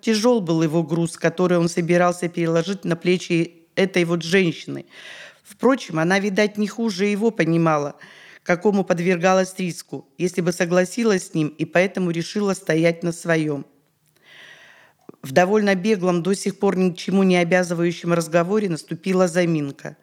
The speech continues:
Сотников выжидательно притих на скамье, а рыбак озабоченно взглянул в окно. "Немцы!"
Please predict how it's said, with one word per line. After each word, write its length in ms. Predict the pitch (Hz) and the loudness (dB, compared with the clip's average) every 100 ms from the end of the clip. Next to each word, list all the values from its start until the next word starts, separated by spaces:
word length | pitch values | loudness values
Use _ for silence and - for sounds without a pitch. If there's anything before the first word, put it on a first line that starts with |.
| - - - - - | -20 -20 -20 -20 -20
Сотников 720 | - - 196 240 226 208 190 190 | -14 0 2 2 0 -2 -4 -2
выжидательно 640 | 175 180 180 185 185 170 | -2 2 2 2 -2 -6
притих 420 | 175 170 180 170 | -6 -6 -8 -4
на 80 | 165 | -6
скамье, 580 | - 165 160 170 220 220 | -2 0 0 0 0 0
а 120 | - | -2
рыбак 360 | 160 156 190 190 | 0 2 0 0
озабоченно 560 | 170 160 151 185 180 160 | -4 -4 -4 -6 -6 -8
взглянул 440 | 147 170 185 180 | -2 0 2 2
в 100 | 170 | 0
окно. 420 | 180 - 151 143 - - - - _ | -2 -4 -4 -4 -12 -20 -20 -20 _
"Немцы!" 760 | - 208 262 233 202 - 156 | 4 8 8 4 0 -6 -10